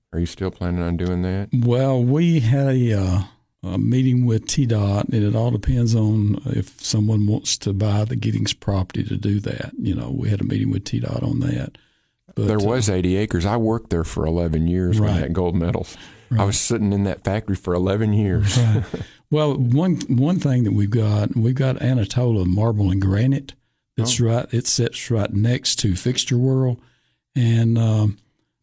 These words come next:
Speaker 2: Tamayo is the owner of that. He, and he's just a fantastic person. But, uh, if anyone needs any marble and granite, uh,
Speaker 1: So they do countertops and all
Speaker 2: they
Speaker 1: that?
Speaker 2: do all the countertops.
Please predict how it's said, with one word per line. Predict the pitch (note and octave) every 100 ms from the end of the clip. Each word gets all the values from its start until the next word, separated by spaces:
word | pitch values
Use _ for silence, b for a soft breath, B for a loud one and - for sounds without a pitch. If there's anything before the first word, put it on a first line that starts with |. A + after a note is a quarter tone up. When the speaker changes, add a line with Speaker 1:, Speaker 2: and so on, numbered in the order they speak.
| -
Speaker 2:
Tamayo | C3 C3 B2+ C#3+ C3 A#2
is | A2 G#2+
the | -
owner | - A2 C#3 A#2
of | G#2
that. | G2+ F#2+ G2 A2+ - -
He, | A2+ -
and | C3+ A#2+ G#2+ G2+ - A#2
he's | C3 A2 - -
just | - C3+ A2+
a | -
fantastic | - - B2+ B2 G#2 - A2+ A2+ - - -
person. | - A#2+ A#2 A2 G2 G2
But, | G2 - -
uh, | - - B B B B C#3
if | - A2+ B2+
anyone | A2+ B2 B2
needs | B2 B2+ A#2+
any | A#2
marble | A2 A#2 A2
and | F2+
granite, | F#2+ G#2 A#2+ C3 G#2 - - _ _ -
uh, | - - - G#2
Speaker 1:
So | G2
they | A2+ A#2
do | A2+
countertops | F2+ A2 A#2+ A#2+ A2+ A#2 A#2 A#2+
and | G#2+
all | A2+ A2+ A#2+
Speaker 2:
they |
Speaker 1:
that? | A#2
Speaker 2:
do | A#2
all | A2+ B2
the | B2
countertops. | - B2+ B2+ A#2 - B2+ B2 B2+ - -